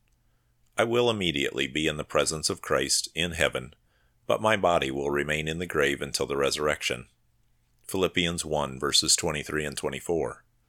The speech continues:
I am hard-pressed between the two. My desire is to depart and be with Christ,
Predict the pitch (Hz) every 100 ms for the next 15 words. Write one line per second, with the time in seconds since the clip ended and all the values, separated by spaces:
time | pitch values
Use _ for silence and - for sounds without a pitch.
0 | _ _ _ - 87 107 127 82 90 90
1 | - 98 - - 82 90 90 85 - 82
2 | 62 - _ _ _ _ _ _ 82 82
3 | 80 92 101 76 76 76 - 82 - 104
4 | 90 - 73 76 80 85 - - 85 67
5 | - -